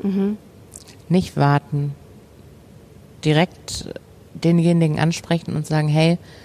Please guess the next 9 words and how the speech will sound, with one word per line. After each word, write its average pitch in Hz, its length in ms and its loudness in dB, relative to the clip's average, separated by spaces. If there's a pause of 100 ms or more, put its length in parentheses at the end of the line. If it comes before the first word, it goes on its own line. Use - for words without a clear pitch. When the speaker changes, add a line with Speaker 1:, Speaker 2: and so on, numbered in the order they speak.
(1040)
Speaker 2:
das 160 280 -2
geht 185 260 2
so 185 220 2
nicht. 214 540 0
Wenn 151 220 0
das 147 200 0
jetzt - 320 0
nicht - 240 -2
aufhört, 196 680 2